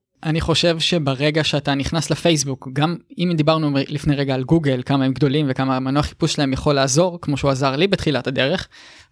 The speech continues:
פייסבוק זה לגמרי פלטפורמה לא פחות חזקה.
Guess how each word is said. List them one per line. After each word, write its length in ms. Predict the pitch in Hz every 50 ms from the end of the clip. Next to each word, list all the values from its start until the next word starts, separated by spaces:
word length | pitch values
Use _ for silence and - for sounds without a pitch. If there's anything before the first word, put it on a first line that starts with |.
| - -
פייסבוק 420 | - 156 160 156 147 156 147 131 131
זה 140 | 123 139
לגמרי 420 | 135 135 135 143 143 139 135 135 131
פלטפורמה 720 | - - 143 131 - - - 151 143 143 143 143 139 131 - -
לא 180 | 170 151 165 165
פחות 260 | - 151 - 175 175
חזקה. 440 | - - 147 - 131 - - 143 151